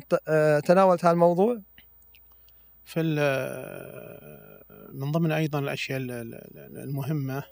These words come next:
Speaker 2: أن لا يجعل الإنسان هاجس الخوف من إشكالية الأوقاف مانعًا له من الوقف. فهاجس الخوف أحيانًا، "الشيطان يعدكم الفقر ويأمركم بالفحشاء". هاجس الخوف وال-، وال-، وال-، وال-،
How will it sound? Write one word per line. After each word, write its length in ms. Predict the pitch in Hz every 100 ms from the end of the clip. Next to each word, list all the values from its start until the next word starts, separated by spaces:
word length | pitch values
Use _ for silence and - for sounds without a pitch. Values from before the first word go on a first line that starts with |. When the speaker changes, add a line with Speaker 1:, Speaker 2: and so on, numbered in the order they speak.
| _ _ _ _ _ _ _
Speaker 2:
أن 120 | 143 143
لا 380 | 151 175 175 165
يجعل 640 | 143 147 160 147 127 139
الإنسان 420 | 147 - 151 131
هاجس 440 | 131 165 151 -
الخوف 520 | 135 - 160 143 - 135
من 120 | 135
إشكالية 500 | - 151 160 165 160 -
الأوقاف 480 | 147 - 170 -
مانعًا 320 | 156 175 165 160
له 220 | 143 135
من 120 | 131
الوقف. 320 | 123 123 - - _ _ _ _ _ _ _ _ _
فهاجس 440 | 135 160 190 165 165
الخوف 340 | 143 165 147
أحيانًا، 360 | 127 151 139 147
"الشيطان 540 | - 165 170 160 143
يعدكم 280 | 143 156 139
الفقر 320 | 151 165 175
ويأمركم 440 | 170 160 143 -
بالفحشاء". 400 | 127 120 - - - _ - - - -
هاجس 320 | 190 208 170 175
الخوف 480 | - 175 165 147
وال-، 240 | 143 135 135
وال-، 140 | 131 120
وال-، 460 | 110 - - -
وال-، 260 | - 147